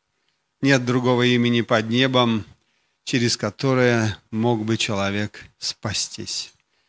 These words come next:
Благодарим Тебя за то, что Ты также являешься нашим Избавителем.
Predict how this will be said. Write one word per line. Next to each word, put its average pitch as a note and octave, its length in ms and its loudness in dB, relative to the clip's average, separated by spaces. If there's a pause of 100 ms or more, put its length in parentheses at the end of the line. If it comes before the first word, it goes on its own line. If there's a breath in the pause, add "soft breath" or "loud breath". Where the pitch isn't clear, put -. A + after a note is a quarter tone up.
(260)
Благодарим C3 540 4
Тебя B2+ 260 2
за A2+ 140 2
то, C3 160 0
что A2+ 240 -4
Ты A2 180 -4
также B2 400 0
являешься A2+ 680 2
нашим A2 540 -2
Избавителем. A2 960 -2